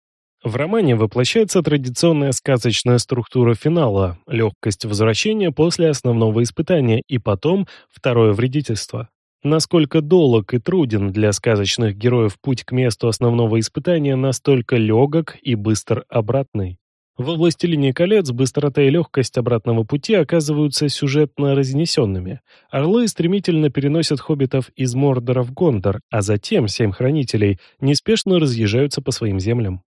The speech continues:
Второе вредительство обычно подстерегает героя сказки либо на границе мира людей, либо непосредственно дома.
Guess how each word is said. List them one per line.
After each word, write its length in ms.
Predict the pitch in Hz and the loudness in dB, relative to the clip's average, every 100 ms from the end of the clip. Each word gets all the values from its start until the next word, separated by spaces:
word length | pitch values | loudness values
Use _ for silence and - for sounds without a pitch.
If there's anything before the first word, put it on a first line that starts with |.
| _ _ _ | _ _ _
Второе 440 | - - 113 110 | -12 -4 2 2
вредительство 840 | 101 120 165 220 127 104 - 117 113 | 2 0 0 0 0 0 0 0 0
обычно 580 | - 131 208 - - 165 | 0 -2 0 -2 0 0
подстерегает 720 | 156 - - 139 131 170 131 | 0 -2 -2 0 2 2 2
героя 320 | 131 135 131 | 2 4 2
сказки 500 | - 139 120 - 127 | 0 -2 -2 0 0
либо 360 | 117 120 113 | 2 0 0
на 140 | 113 110 | 0 0
границе 600 | 107 113 117 107 - 110 | 0 0 0 -4 -4 -2
мира 340 | 113 107 101 | 0 0 0
людей, 640 | 98 101 95 101 104 90 - | 0 -2 0 0 0 -4 -2
либо 340 | 135 185 185 | 0 2 2
непосредственно 920 | 185 143 127 - 127 123 - 123 127 | 0 0 0 0 -4 -4 -6 -2 -2
дома. 420 | 123 120 120 95 | 2 2 2 -2